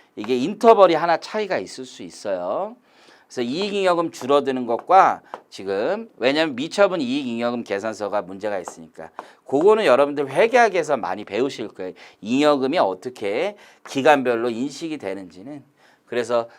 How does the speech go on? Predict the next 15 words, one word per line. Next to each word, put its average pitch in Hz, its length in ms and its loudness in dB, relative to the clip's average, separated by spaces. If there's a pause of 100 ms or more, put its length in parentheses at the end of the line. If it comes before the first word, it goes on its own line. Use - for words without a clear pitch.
종합 180 380 6
문제 165 280 -2
풀 220 300 -12
때 175 120 0
가끔 117 380 -6
질문하시는 127 720 -4
분들이 117 320 -12
있거든요. 117 600 -14 (200)
그건 104 180 -12
나중에 101 580 -8 (340)
참고하시면 147 720 -6
될 95 220 -10
것 123 100 -10
같고요. 135 420 -10 (280)
어쨌든 151 600 -2